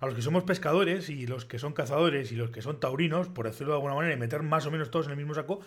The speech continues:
vamos a acabar todos igual porque quieren, quieren a po-, a por uno, a por otro y a por el otro. Porque a fin de cuentas, pues los pescadores somos tan, tan malos y tan, y tan, y, y tan sádicos como los taurinos o como los, o como los cazadores. Y esto el que no lo quiera ver, pues va a tener un problema serio pronto, además.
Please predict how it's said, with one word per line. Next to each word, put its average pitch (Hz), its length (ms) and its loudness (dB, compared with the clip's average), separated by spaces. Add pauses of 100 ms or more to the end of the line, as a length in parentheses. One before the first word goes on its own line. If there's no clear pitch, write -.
(180)
vamos 170 240 2
a 180 40 0
acabar 147 260 0
todos 139 200 0
igual 143 280 0
porque 120 260 0
quieren, 170 400 -4
quieren 151 240 0
a 117 60 -8
po-, 123 120 -6
a 120 140 -2
por 139 140 0
uno, 233 320 0
a 135 80 -6
por 143 160 0
otro 214 240 0
y 165 40 0
a 139 80 -2
por 113 120 -6
el 139 80 0
otro. 170 260 -4 (380)
Porque 117 160 -4
a 113 40 -2
fin 147 120 -4
de 165 80 2
cuentas, 175 340 4
pues 135 180 -2
los 120 120 2
pescadores 135 400 -2
somos 190 200 -2
tan, 135 300 -2 (320)
tan 143 180 6
malos 175 280 10
y 180 80 8
tan, 180 260 4
y 175 120 4
tan, 156 480 2 (360)
y, - 560 -2
y 180 40 6
tan 175 200 10
sádicos 196 540 12
como 147 240 4
los 139 180 0
taurinos 185 460 6
o 190 80 6
como 143 160 2
los, 127 320 0
o 143 120 4
como 131 220 2
los 120 140 0
cazadores. 120 560 4
Y 131 40 0
esto 131 200 4
el 170 80 6
que 151 100 4
no 135 100 4
lo 151 120 4
quiera 147 180 8
ver, 170 280 8
pues 120 200 2
va 139 60 8
a - 20 4
tener 160 160 2
un 156 80 2
problema 156 300 6
serio 208 460 6
pronto, 160 340 4
además. 110 360 -8